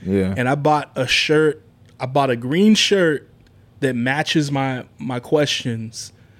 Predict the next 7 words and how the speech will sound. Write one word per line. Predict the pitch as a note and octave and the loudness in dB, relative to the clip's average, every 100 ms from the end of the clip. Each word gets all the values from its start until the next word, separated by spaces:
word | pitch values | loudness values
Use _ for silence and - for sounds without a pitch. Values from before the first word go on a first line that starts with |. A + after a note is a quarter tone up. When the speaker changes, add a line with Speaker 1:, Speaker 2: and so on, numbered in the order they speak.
| _ _ _ _ | _ _ _ _
Speaker 2:
of | C3+ B2 | -4 -2
the | C3 C3 | -4 -2
iconic | C#3 C3+ D3 C#3 C3 - | -2 -2 -6 -4 -4 -6
Iverson | C3+ C#3 C#3+ C#3 - D3+ | -4 -2 0 -2 -2 -4
crossing | C3 C#3 C#3 D3+ C#3 | -4 -4 -4 -6 -8
up | C3+ | -6
Jordan. | C#3+ D3+ E3 E3 | -4 -4 -4 -12